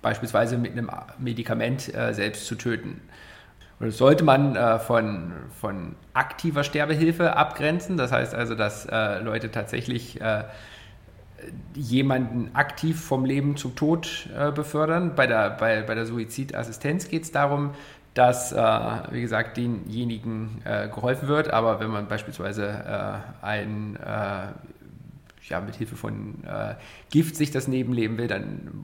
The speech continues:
muss man de-, das selber noch trinken. Also es wird einem nicht, äh,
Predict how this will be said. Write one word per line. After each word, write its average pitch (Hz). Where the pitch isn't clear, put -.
muss 131
man 123
de-, 110
das -
selber 127
noch 120
trinken. -
Also -
es 113
wird 120
einem 117
nicht, 123
äh, 110